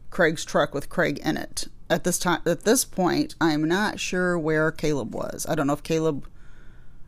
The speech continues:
I have not, I don't know exactly where Caleb was at this time. It just, I read that Craig got out to check the damage after Christopher rammed in his, into his truck. And, um, then after that,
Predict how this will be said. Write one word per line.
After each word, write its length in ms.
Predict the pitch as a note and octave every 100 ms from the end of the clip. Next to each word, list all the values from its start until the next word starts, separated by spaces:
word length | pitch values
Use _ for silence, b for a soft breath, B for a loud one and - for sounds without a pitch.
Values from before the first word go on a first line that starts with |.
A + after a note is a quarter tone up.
| -
I 60 | E3
have 160 | D#3
not, 140 | D3+ -
I 160 | D#3 D3+
don't 200 | E3 D3+
know 100 | D#3+
exactly 340 | D#3+ D#3 D#3
where 80 | D3+
Caleb 320 | - D#3 C#3+
was 140 | D3+ -
at 100 | -
this 140 | D#3
time. 260 | D#3+ D#3 D3
It 60 |
just, 240 | D#3 E3+ C3+
I 80 |
read 400 | E3+ D#3+ F3 E3
that 280 | E3 D#3+ - - -
Craig 440 | - F#3+ F#3+ G#3 E3
got 280 | F3 F#3 -
out 560 | F3 D#3 D#3 - - - - - - - -
to 100 | E3
check 380 | - F#3 E3+ -
the 120 | E3+
damage 460 | D#3+ F3 D#3 D#3 -
after 420 | E3 D#3+ D#3 - - - -
Christopher 380 | - F#3 C#3+ E3+
rammed 320 | D#3+ E3+ E3
in 100 | D3+
his, 220 | D3+ C#3 - -
into 240 | E3+ E3+
his 160 | C#3+ C#3+
truck. 440 | - D#3 D#3+ - - b b b b b b b b b
And, 540 | D#3+ F3+ F3 E3 D#3 C3+
um, 680 | - F3+ E3 D3 D3 C#3+ D3+ - - - - - - - -
then 560 | D3+ E3 A#3 G#3+ E3 E3+
after 360 | F3 F3+ -
that, 400 | F3 G3 F3 E3